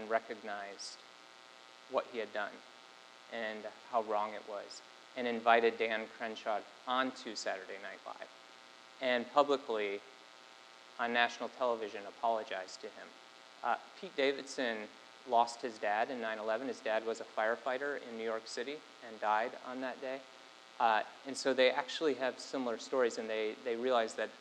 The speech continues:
their similarities and their shared humanity is far greater than their differences. And, uh,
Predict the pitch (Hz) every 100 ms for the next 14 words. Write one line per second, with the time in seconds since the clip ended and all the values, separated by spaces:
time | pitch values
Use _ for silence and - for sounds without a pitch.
0 | - - - - - 131 120 - 143 120
1 | 113 113 113 104 101 - - - - -
2 | - - - - 120 107 - 131 117 110
3 | 113 110 107 107 101 101 - 113 107 101
4 | 104 101 101 98 98 101 101 104 113 110
5 | - 104 - 120 - - - - - 135
6 | 117 110 104 - - - - - - 120